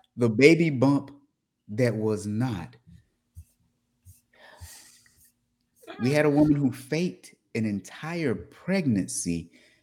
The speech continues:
all for what was less than twenty thousand dollars in income that she got. Um, we had controls that were circumvented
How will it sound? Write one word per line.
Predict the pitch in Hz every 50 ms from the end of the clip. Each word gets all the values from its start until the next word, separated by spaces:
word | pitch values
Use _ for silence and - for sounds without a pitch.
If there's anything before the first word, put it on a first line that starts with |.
| _ _ _ _ _ _ _ _ _ _ _ _ _ _ _ _
all | - 123 147 165 165 160
for | 160 - - 127 120 113
what | 107 113 123 110 -
was | 120 113 113
less | 113 120 131 143 - -
than | - 131 117 113
twenty | 117 - 151 147 143 139
thousand | 135 131 123 120 117 113 107 107 101 95
dollars | 104 110 110 110 101 101 95 90 - - -
in | 98 101 98 95 -
income | - 107 113 113 113 110 110 - 95 87 85 85
that | 87 87 -
she | - - 90 90
got. | 87 90 87 85 82 - - _ _ _ _ _ _ _ _ _ -
Um, | - 87 85 82 80 80 82 80 82 - - -
we | 98 104 104
had | 107 107 104 - -
controls | 107 98 90 - 139 123 127 127 127 123 113
that | 117 - -
were | 98 92
circumvented | - - - - 143 156 151 143 120 110 101 87 95 92 90 90 - 95 92 90 92 -